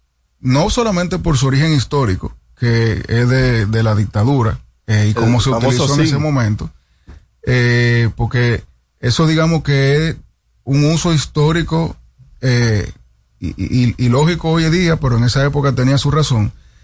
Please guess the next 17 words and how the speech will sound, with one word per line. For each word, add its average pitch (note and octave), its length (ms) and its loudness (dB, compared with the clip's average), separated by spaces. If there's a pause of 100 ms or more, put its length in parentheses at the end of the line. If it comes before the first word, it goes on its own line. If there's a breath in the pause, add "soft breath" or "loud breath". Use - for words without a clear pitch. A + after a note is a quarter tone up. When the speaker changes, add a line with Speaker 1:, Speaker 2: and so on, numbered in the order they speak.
(380 soft breath)
Speaker 1:
Eh, B2+ 840 2 (100)
nosotros D#3 420 0
tenemos F#3 260 0
que F3+ 80 0
enfocarnos D3+ 520 2
en C#3 80 0
que C3+ 220 0
la B2+ 140 2
D C#3 120 2
N E3+ 220 2
I F3+ 320 -2 (220)
tiene C#3+ 220 2
homólogos C#3+ 580 2
en A2+ 80 2
otros A2+ 280 0
países. F2+ 680 -2
Eh, A2 400 0